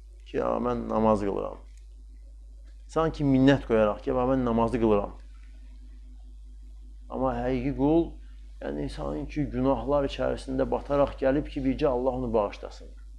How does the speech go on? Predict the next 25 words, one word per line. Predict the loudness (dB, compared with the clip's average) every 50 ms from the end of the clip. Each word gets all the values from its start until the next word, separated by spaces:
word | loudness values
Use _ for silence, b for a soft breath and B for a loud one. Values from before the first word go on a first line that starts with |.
| -18 -18 -16 -18 -18 -18 b b b b 10
Və | 10 12 12
insanın | 12 10 6 6 6 6 6 8 8 8 6 6 6 6 8
da, | 8 8 8 8
yəni, | 6 6 4 2 0 -2 -6 -2 2
niyə | 4 6 8 10
görə | 10 10 8
misal | 6 4 2 2 2 2
çəkirik | 2 2 2 2 2 2 4
qulun | 6 6 8 8 6 4
misalı | 4 4 6 6 6
kimi? | 4 2 0 2 2 2 2 0 b b b b b b b b b b b b -18 -16 -12
Bizim | -4 0 2 2 2 4 4 4 6 6 4
halımız, | 2 4 6 8 8 8 8 6 4 4 4 4 2 0 -4 -10 -14 -16 -16 -16 -16 -8 0
gün | 2 6 8 8
ərzində | 8 8 8 6 2 0 0 0 2 2 2 2 2 4
qəflətdə | 4 2 2 2 2 2 2 2 2 0 -6 -6 -2 -2 -2
keçirdiyimiz | -2 -4 -6 -6 -4 -4 -4 -2 0 0 0 0 -2 -2 0
halımız | 0 2 2 2 2 2 2 0 0 -2 -6 -12 b b b b b b b b b b b b b
ağasından | 4 6 8 8 6 6 2 0 0 0 2 2 2 2 2
qaçan | 2 0 0 -2 -2 -2 0 0
qulun | 2 2 2 2
halı | 2 2 2 0
kimidir. | -2 -6 -10 -10 -10 -12 -12 -14 -14 -14 -16 -18 -18 -18 -18 -18 -18 -18 -18 -18 -18 -18 -18 -16 -10
Çünki | -4 -2 -2 6
qafillik, | 10 12 12 12 12 10 6 4 4 6 8 8 6 6 6 2 -4 -14